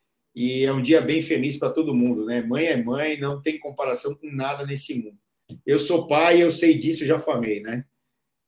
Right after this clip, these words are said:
É, o Magno falando, difícil saber que o covid dezenove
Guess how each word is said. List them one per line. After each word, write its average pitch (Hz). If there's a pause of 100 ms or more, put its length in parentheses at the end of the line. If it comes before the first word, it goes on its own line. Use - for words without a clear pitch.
É, 135
o 151
Magno 170
falando, 165
difícil 139
saber 165
que 170
o 160
covid 160
dezenove 156